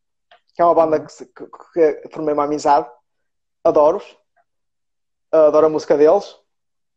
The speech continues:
Speaker 1: Acho que estão a fazer uma coisa muito interessante. E aí eles já me disseram: o primeiro trabalho que fiz para eles foi uma t-shirt. Eles disseram, "Queremos uma representação do tempo, quer uma, uma mulher que seja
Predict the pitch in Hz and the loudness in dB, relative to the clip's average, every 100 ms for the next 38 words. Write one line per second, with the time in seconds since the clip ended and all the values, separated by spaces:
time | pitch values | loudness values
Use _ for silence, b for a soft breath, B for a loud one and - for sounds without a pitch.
0 | _ _ _ _ _ - 175 180 170 175 | _ _ _ _ _ -6 -4 -2 -2 -2
1 | 165 160 165 170 165 - 156 180 - _ | 0 2 0 -2 -8 -6 -4 -4 -10 _
2 | _ _ _ _ _ _ _ 190 202 214 | _ _ _ _ _ _ _ 2 4 4
3 | 196 196 185 165 139 139 170 160 175 196 | 2 -2 0 0 0 -4 -6 -6 -4 -4
4 | 175 196 180 - 180 190 190 190 185 180 | 0 -2 -2 -6 -2 -2 -2 -4 -2 -4
5 | - 135 - _ _ _ _ _ _ _ | -2 -2 -2 _ _ _ _ _ _ _
6 | _ 165 165 190 151 143 180 185 156 185 | _ -2 0 0 0 0 -2 -2 -6 -4
7 | 185 - 151 175 180 156 147 - 220 226 | -4 -6 -8 -4 -2 -4 -4 0 2 2
8 | - 202 - 170 170 170 151 175 170 160 | -2 -6 0 2 2 0 -4 -4 -2 0
9 | 170 185 202 196 - - 165 156 147 | 2 2 2 -2 -8 -8 -2 0 -2